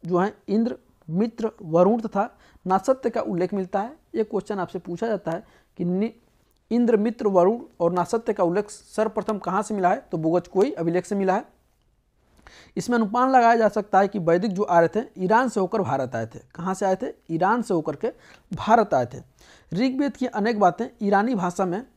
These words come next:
ईरानी भाषा के प्राचीन ग्रंथ क्या है? प्राचीन ग्रंथ जिंद अवस्था से मिलती है। थोड़ा सा भौगोलिक विस्तार की तरफ हम लोग देखते हैं,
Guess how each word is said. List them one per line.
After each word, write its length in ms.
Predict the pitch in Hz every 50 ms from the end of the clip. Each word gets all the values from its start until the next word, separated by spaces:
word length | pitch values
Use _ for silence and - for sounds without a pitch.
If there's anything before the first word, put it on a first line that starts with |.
| _ - - -
ईरानी 320 | 160 165 175 190 220 240
भाषा 260 | 208 202 180 - 185
के 140 | 170 - 208
प्राचीन 680 | - - _ _ - 196 185 185 - - 277 277 262 220
ग्रंथ 180 | 208 190 185
क्या 180 | 180 - 202 190
है? 240 | 233 - - _ _ _ _ _ _ _ _ _ _ _ _ _ _ -
प्राचीन 360 | - 170 175 170 - 233 240 214
ग्रंथ 260 | 180 175 190 233 254 - - _ _ _ _ 151
जिंद 260 | 147 175 240 262 254
अवस्था 440 | - - 196 180 180 170 - - 190
से 140 | - 233 233
मिलती 300 | 226 185 143 - 147 135
है। 300 | 120 - - - _ _ _ _ _ _ _ _ _ _ _ _ _ _ _ _ _ _ _ _ _ _ _ _ _ _ _ _ _ _ _ _ _ _ _ _ _ - -
थोड़ा 120 | 160 175
सा 140 | 175 - 202
भौगोलिक 420 | 147 139 165 160 175 190 196 185
विस्तार 340 | 180 185 - - 185 185 190
की 80 | - 185
तरफ 260 | - 185 180 - 190
हम 80 | 180
लोग 100 | 175 175
देखते 260 | 170 175 170 - - 196
हैं, 140 | 214 269